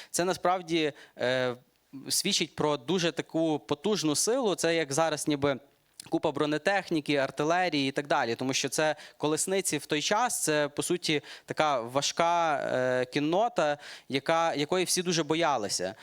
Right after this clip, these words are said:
Ми, ми будемо, коли ми читаємо чи в Біблії, чи просто в якихось історичних, е, таких подіях, які відбувалися військових, то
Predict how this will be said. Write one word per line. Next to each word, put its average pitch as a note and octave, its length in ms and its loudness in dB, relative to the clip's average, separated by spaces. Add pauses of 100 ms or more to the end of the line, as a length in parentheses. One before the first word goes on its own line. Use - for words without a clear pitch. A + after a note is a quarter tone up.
(160)
Ми, C3 160 -2
ми D#3+ 180 0
будемо, D#3+ 600 0
коли D#3+ 200 0
ми E3+ 80 -2
читаємо D#3 640 0
чи D#3 140 0
в C#3 60 -10
Біблії, D#3+ 420 -2
чи D3+ 140 -2
просто - 320 -2
в - 20 -2
якихось C#3+ 380 -2
історичних, D#3 640 -2 (440)
е, B2 540 0
таких D3 260 -2
подіях, E3+ 540 -2
які C#3+ 160 -4
відбувалися C3+ 580 0
військових, B2 540 -2
то C3+ 180 0